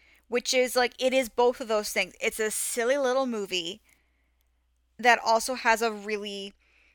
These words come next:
dark message about growing up and about coming of age. Because, again, it's, it does happen all in one day, and that's the silly part of it. But,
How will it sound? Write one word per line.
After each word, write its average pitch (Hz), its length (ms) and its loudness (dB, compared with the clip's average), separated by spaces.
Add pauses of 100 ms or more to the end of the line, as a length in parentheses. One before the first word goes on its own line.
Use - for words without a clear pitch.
(960)
dark 196 560 0 (140)
message - 920 -8 (500)
about 208 380 2
growing 190 380 2
up 180 320 -6 (100)
and 208 100 -4
about 202 300 0
coming 196 340 -6
of 190 120 -4
age. 180 220 -2
Because, 226 240 0
again, 247 260 6 (100)
it's, - 300 -2 (380)
it - 220 4
does 302 280 8
happen 294 420 2
all 277 200 4
in 254 140 -2
one 240 240 -2
day, 247 300 0
and 214 140 0
that's - 240 0
the 226 120 -6
silly 302 360 -2
part 202 280 -4
of 170 100 -6
it. - 260 -4 (640)
But, - 200 0